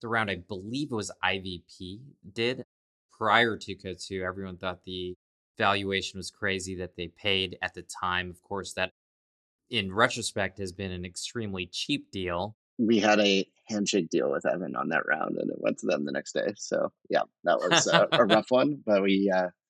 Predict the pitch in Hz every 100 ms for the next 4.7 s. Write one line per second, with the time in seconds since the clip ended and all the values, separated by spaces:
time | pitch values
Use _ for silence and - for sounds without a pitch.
0 | _ _ - 107 98 - 107 113 107 104
1 | 92 90 85 90 85 78 104 92 95 82
2 | 90 - 92 107 98 90 90 - 98 95
3 | 95 92 87 95 92 87 78 95 87 90
4 | 87 87 92 107 127 -